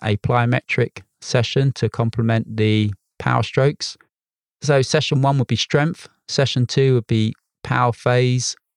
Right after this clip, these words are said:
session three would be strength, and then in the second four weeks, session one would be strength,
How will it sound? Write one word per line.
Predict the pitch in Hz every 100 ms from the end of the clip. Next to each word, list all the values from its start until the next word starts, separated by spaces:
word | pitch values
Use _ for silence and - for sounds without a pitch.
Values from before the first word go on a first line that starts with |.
| -
session | - 123 - 113
three | 104 - 123 117
would | 104
be | 104
strength, | - 127 127 - - - -
and | 113
then | 117 113
in | 110
the |
second | 110 143 - 117
four | - 117 113
weeks, | 127 143 -
session | 131 120 117
one | 113 113
would | 107
be |
strength, | 104 - 127 139 -